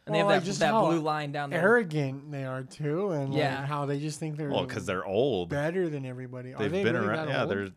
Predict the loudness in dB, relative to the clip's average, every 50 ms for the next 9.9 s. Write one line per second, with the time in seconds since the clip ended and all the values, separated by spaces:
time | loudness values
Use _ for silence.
0 | -10 -4 -2 0 0 0 -2 -4 -8 _ _ _ _ _ -6 -6 -4 0 4 6
1 | 8 8 8 8 6 4 0 -2 -2 -2 0 0 -2 -2 -2 0 0 0 0 0
2 | -2 -4 -4 -4 -2 -2 0 -2 -2 -4 -4 -4 -4 -6 -6 -6 -4 -4 -2 -2
3 | -2 -4 -4 -4 -6 -4 -2 -2 -2 -2 -4 -8 -12 -14 _ -2 -2 -2 0 0
4 | 0 0 0 0 0 -2 -4 -6 -6 -8 -8 -6 -6 -6 -4 -4 -4 -4 -6 -6
5 | -6 -6 -6 -4 -4 -4 -4 -4 -2 -4 -4 -4 -4 -4 -6 -6 -6 -8 -8 -10
6 | -10 -12 -12 -12 -12 -12 -10 -10 -10 -10 -10 -10 -10 -10 -8 -8 -8 -8 -10 -10
7 | -10 -10 -10 -10 -12 -12 -14 -14 -14 -14 -14 -14 -14 -16 -18 _ _ _ -8 -8
8 | -6 -6 -4 -6 -4 -2 -2 0 0 -2 -4 -4 -4 -6 -6 -6 -8 -10 -10 -8
9 | -8 -10 -10 -10 -10 -12 -12 -10 -10 -8 -8 -8 -8 -10 -10 -10 -10 -10